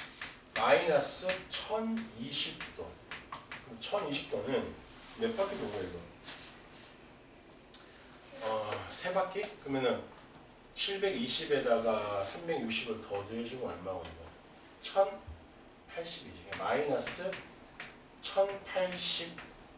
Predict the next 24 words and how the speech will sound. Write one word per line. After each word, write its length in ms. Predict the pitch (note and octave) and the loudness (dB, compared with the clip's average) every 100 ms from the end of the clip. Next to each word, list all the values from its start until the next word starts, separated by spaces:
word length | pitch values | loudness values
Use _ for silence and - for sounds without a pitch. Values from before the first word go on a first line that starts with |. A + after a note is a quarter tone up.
| - - | -18 -10
그 60 | - | 0
다음에 300 | B2 A#2+ A2 - - | 2 4 2 -2 -4
더하기 320 | A2+ D3 D3 | 4 6 6
얼마 300 | F2 - - | 2 -2 -4
되니? 140 | - - - - - - - - - - - - - | -4 -8 -14 -18 -18 -18 -18 -18 -20 -12 -10 -10 -6
요거, 220 | A2+ B2+ | 0 4
아, 80 | A2+ A2+ | 4 4
요것도 220 | - - | 0 -4
더하기 400 | - - A2+ - | -6 0 2 2
육십이 340 | - - - E2 | -2 -6 -6 -8
돼야 100 | - | -10
되네, 120 | - - - | -12 -14 -14
그죠? 180 | - - - - - - - - | -14 -16 -16 -16 -16 -18 -16 -12
더하기 220 | C3+ - | -12 -12
육십. 180 | - - - - - - | -14 -14 -16 -16 -16 -10
그럼 160 | - - | -4 4
얘는 240 | A#3 - | 6 6
그냥 160 | C#3 B2 | 4 0
일반각으로 560 | C3+ D3+ D3+ C#3+ - - | 0 0 2 2 0 -4
표현된 360 | - C3+ B2 | -6 -6 -6
거죠. 260 | - F#2+ - A#2 | -10 -10 -10 -10
이거 140 | F2 F2 | -10 -8
더하기 180 | F#2 F2+ | -8 -8
나왔으니까. 540 | F2 - - - - | -10 -10 -10 -12 -12